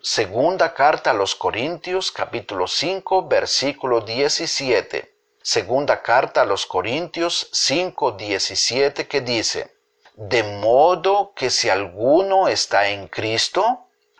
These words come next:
nueva criatura es. Las cosas viejas pasaron,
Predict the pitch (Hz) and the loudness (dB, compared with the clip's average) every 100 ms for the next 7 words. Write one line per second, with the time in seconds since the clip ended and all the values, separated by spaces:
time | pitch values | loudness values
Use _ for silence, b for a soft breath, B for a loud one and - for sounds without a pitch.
0 | - 131 131 127 131 151 175 185 185 165 | -12 -4 2 4 6 4 4 2 0 0
1 | 147 123 - 110 95 80 62 - - - | 0 0 0 4 4 4 -2 -2 -4 -6
2 | _ _ - 107 104 - - 113 107 104 | _ _ -8 0 2 2 0 0 2 0
3 | 92 82 113 180 220 214 196 - 196 - | -2 -4 0 0 2 0 -2 0 0 4
4 | 104 98 101 117 | 4 4 2 -4